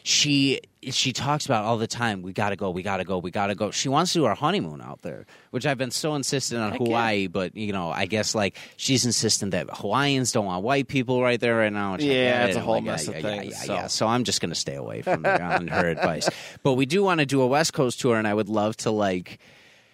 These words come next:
Speaker 1: admittedly, I would love to, like, be in Vegas and, like, "Oh, let's go in July during International Fight Week,"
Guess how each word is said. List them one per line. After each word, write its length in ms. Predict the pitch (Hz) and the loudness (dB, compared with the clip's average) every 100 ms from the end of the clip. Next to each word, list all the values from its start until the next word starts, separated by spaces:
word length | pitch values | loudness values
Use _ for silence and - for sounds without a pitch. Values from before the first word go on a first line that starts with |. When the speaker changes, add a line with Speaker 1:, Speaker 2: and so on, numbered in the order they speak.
| _ _ _ | _ _ _
Speaker 1:
admittedly, 720 | 139 131 143 139 101 104 101 113 | 0 2 2 2 2 2 2 0
I 100 | 104 | 0
would 120 | 117 | 2
love 220 | 117 127 127 | 2 0 0
to, 120 | 127 | 2
like, 180 | 117 107 | 2 2
be 120 | 110 | 2
in 120 | 101 | 2
Vegas 420 | 101 104 107 - | 2 4 4 2
and, 140 | 107 98 | 2 2
like, 200 | 101 170 | 2 2
"Oh, 120 | 175 | 2
let's 200 | 151 - | 2 2
go 160 | 175 | 0
in 120 | 175 156 | 0 0
July 440 | 151 143 156 156 | 0 2 2 0
during 280 | 107 107 107 | 0 0 0
International 520 | 110 117 120 - 107 | -2 0 0 -2 -4
Fight 300 | - 110 104 | 0 0 0
Week," 280 | 90 80 | -2 -6